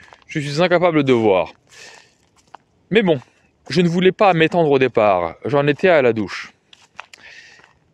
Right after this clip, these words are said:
C'est de ça que je voulais parler. Comme vous le savez, découvrir qu'il n'y a pas d'eau chaude est une découverte plutôt désagréable.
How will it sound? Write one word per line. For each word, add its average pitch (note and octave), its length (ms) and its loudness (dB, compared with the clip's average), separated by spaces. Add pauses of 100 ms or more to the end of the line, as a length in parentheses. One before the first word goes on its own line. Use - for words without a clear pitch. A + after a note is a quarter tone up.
C'est - 160 -4
de C#3+ 140 -2
ça E3+ 420 -4 (140)
que D#3+ 100 -6
je C#3 80 -6
voulais C3 240 -2
parler. F#2+ 340 -4 (560)
Comme G#3 200 0
vous B2+ 80 -4
le G#2 60 -6
savez, F#3+ 480 -2 (1500)
découvrir G3+ 580 0
qu'il D#3+ 220 -6
n'y C#3+ 60 2
a B2+ 40 -2
pas C#3+ 140 0
d'eau - 100 4
chaude A3 220 -2
est - 100 -10
une D3+ 80 -4
découverte E3 400 0
plutôt A3 220 0
désagréable. B2+ 920 0